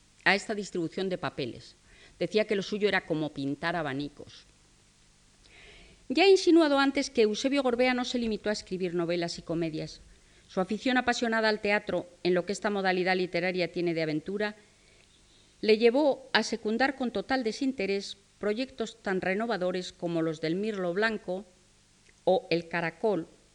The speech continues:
feliz de que le permitieran participar en tan emocionantes inventos. Además de darse a conocer como autor teatral, su ilusión era pisar las tablas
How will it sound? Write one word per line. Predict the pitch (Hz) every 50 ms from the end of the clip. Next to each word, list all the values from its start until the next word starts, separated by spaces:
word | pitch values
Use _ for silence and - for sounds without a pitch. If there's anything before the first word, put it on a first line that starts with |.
| _ _
feliz | _ - - - - 214 208 208 226 233 - - -
de | - - 185
que | - 190
le | 180 175
permitieran | - 175 170 175 170 - 196 196 208 202
participar | - - 180 - - 170 156 - 170 156 - 175 175 175 160 - -
en | 160 170 160
tan | 165 165 156 156
emocionantes | 151 151 147 - - 151 151 156 156 151 143 - 147 139 - - -
inventos. | - 156 151 147 139 135 127 123 123 - - - - - - _ _ - _ _ _ _ _ _ _ _ _ - _ _ _ _ _ _ _ _ _ _ _ _ _ _ _ _ _ _ _ _ -
Además | - 175 185 202 233 247 240
de | 262 254
darse | 262 262 254 - 285
a | 262
conocer | - 233 226 226 - 277 277 277 -
como | - 220 208 202
autor | 190 190 190 - 247 247 247
teatral, | - 233 208 185 180 - 196 180 170 175 185 208 - _ _ _ _ _ _ _ _ _
su | - - - - 220 208 208
ilusión | 202 190 190 196 190 - - - 269 254 214 196 202 220 - _ -
era | - 226 254 262 -
pisar | - 220 196 180 - 214 233 226 220
las | 214 190 170 170 - - -
tablas | - 214 185 160 147 151 143 - - - -